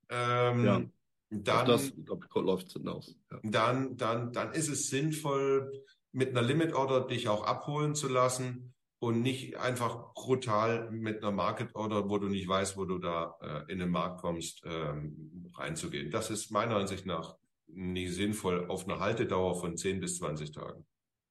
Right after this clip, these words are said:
Speaker 2: Ja. Ja, also hört sich vernünftig an und ich stimme dem auch zu. Und wie gesagt, ich ba-, ich baue ja immer so das Bild in meinem Kopf nach,
Speaker 1: Mhm.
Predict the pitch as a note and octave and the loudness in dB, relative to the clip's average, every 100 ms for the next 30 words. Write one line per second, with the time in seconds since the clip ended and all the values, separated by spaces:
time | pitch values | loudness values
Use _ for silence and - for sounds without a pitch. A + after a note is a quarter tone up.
0 | _ G2 - - _ - - - - - | _ -2 -2 -6 _ -20 -20 -18 -18 -18
1 | - G#2 - - - C3+ D#3 - D#3 F3+ | 0 2 2 0 4 6 6 6 8 8
2 | F#3+ D#3 D#3+ F3+ E3 C3+ B2 D#3+ D#3 C#3 | 8 6 6 4 0 2 6 6 6 4
3 | B2+ - D3 D#3 D#3 D#3+ C3+ C#3 - E3 | 2 0 6 6 8 6 4 0 2 4
4 | A#2+ A2 C3 C#3 C3+ C#3+ B2+ - - A#2+ | 6 4 2 2 2 0 -2 -6 2 2
5 | - A2+ - A#2+ C#3+ B2+ B2 A#2 A2+ A2+ | 2 0 4 8 8 8 6 4 4 0
6 | - B2 B2+ G2+ G#2 G2+ F#2+ F#2+ G#2 - | 2 4 4 4 2 2 0 0 0 2
7 | G2+ F#2+ A#2+ - C#3+ D3 D#3+ F3 - | 2 4 2 0 4 8 8 6 -2